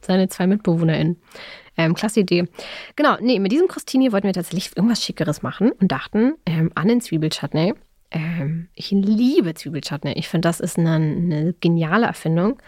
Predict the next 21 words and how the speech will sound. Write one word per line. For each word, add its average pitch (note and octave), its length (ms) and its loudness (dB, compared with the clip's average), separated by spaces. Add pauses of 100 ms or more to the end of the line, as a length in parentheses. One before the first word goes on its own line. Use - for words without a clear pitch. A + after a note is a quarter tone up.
(500)
Denn G#3+ 280 2
im F3 120 -4
Endeffekt, A3 380 -2
wenn E3+ 140 4
ihr D#3+ 400 0 (640)
Zwiebeln A3+ 540 2 (120)
sehr G#3 460 2
lange, F#3+ 540 2 (140)
ähm, D#3+ 500 0 (540)
auf E3 480 -2
niedriger A#3 400 2
Hitze G3 480 -2 (480)
erhitzt, - 420 -2 (280)
erwärmt, E3+ 420 0 (800)
dann G#3+ 240 2
werden E3+ 160 2
Zwiebeln G3+ 280 0
ja C#3+ 80 -2
ganz, G#3+ 440 0
ganz D#3+ 300 0
doll D#3+ 500 0